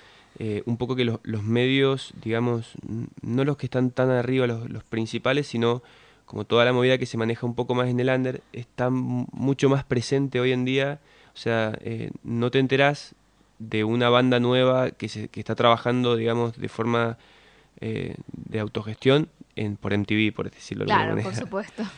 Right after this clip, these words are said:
Speaker 2: <laughs>
Speaker 1: Así que, mm, eh, dentro de ese circuito, un poco que nos conocemos todos, o bastante, entonces contactos con contactos se empiezan a juntar y se empiezan a hablar, se empiezan a recomendar todos los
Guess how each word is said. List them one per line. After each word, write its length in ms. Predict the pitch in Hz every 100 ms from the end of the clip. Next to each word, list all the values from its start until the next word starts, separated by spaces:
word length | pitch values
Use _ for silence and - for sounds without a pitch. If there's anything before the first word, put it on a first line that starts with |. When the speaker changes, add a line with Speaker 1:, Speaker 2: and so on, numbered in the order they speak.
| -
Speaker 2:
<laughs> 200 | 190 175
Speaker 1:
Así 380 | 143 110 - 123
que, 500 | 117 131 127 123 117
mm, 260 | 113 110 110 117 -
eh, 100 | 110
dentro 360 | 120 127 135
de 100 | 139
ese 120 | 139 139
circuito, 480 | 135 131 151 156
un 120 | 147 127
poco 200 | 139 139
que 80 |
nos 100 | 120
conocemos 420 | 113 110 127 131 -
todos, 420 | 156 143 147 -
o 160 | - 107
bastante, 560 | 104 127 120 117 131 - - - - _
entonces 640 | 120 110 123 117 135 131 -
contactos 440 | 120 113 123 127
con 120 | 127
contactos 500 | 123 123 131 131 139
se 80 | -
empiezan 300 | 113 117 123
a 40 | 117
juntar 300 | 117 117 135
y 60 |
se 100 | 127
empiezan 260 | 113 117 127
a 40 |
hablar, 240 | 123 127 135
se 100 | 123
empiezan 260 | 110 120
a 80 | 120
recomendar 580 | 120 113 117 123 143 143
todos 320 | - 120 120
los 120 | 113